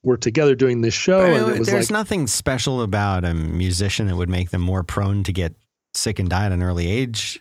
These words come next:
Speaker 2: necessarily, right? Are you, are you saying that
Speaker 1: Oh,
Speaker 2: there's
Speaker 1: for sure.
Speaker 2: What, what is, what, what causes it? They ad-,
Speaker 1: Well,
Speaker 2: is there just sort of goes along with the hard rocking party lifestyle, drug use type
Speaker 1: Yeah.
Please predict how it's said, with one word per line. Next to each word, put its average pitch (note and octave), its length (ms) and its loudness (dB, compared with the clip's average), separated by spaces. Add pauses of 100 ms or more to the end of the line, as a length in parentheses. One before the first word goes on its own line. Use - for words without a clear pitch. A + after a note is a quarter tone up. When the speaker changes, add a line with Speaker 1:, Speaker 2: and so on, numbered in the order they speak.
Speaker 2:
necessarily, G2+ 880 -2
right? G2 260 -2
Are A2+ 100 -2
you, G2 140 -2
are G2 80 -2
you G2 200 0
saying G#2+ 300 -2
that G2+ 80 0
Speaker 1:
Oh, E4+ 60 6
Speaker 2:
there's F#2 320 2 (520)
Speaker 1:
for F#2 140 -8
sure. D#3 540 2
Speaker 2:
What, C#3 260 0
what D3+ 160 0
is, D3+ 240 -2
what, D3 260 -4 (140)
what C3 160 -4
causes D3 420 -2
it? - 140 -8 (360)
They G#2 140 0
ad-, F2 160 -2
Speaker 1:
Well, F#2+ 160 -2
Speaker 2:
is G2+ 200 -2
there G#2 160 0
just G2 240 -2
sort G#2+ 160 0
of F#2 180 -2
goes G#2 280 0
along F#2+ 380 0
with F#2+ 240 -4
the F#2 280 -2 (120)
hard A2+ 280 -2
rocking G2+ 420 -2
party G2 320 0
lifestyle, F#2+ 640 0
drug F#2+ 360 -2
use F#2+ 400 -2
type G2+ 440 -4
Speaker 1:
Yeah. C4+ 160 0